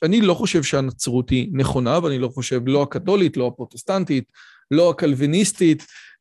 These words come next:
אה, לא האורתודוקסית היוונית, אבל אני מכיר באיזשהו מקום חלק מזה. אני מכיר חלקים מתוך האסלאם, כי אני בן תרבות.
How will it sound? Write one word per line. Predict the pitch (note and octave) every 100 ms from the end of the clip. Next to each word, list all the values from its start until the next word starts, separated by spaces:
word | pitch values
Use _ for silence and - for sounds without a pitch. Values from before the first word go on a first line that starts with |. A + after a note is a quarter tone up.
| -
אה, | D3+ D3 C#3+ C#3 C#3+
לא | D#3
האורתודוקסית | E3+ D#3+ C#3+ C#3+ E3 G3 - F3 D3+
היוונית, | D3+ C#3+ C#3+ C#3 C#3+ C3+ E3+ E4 A3+
אבל | D#3+ E3
אני | E3
מכיר | D#3+ - C4 C4
באיזשהו | D#3+ F#3+ G3 B3 B3+ - G3
מקום | F3 F3 E3+
חלק | D3+ - C#3+ C3+ C3+
מזה. | A#2 A2+
אני | A#2
מכיר | B2 E3
חלקים | C#3 D3 B2 C#3+
מתוך | C3 B2+ A#2
האסלאם, | B2+ - A#3 B3 - - _
כי | - D#3
אני | D#3
בן | C#3 D3 C#3+
תרבות. | C3 C3 B2+ D3+ A#2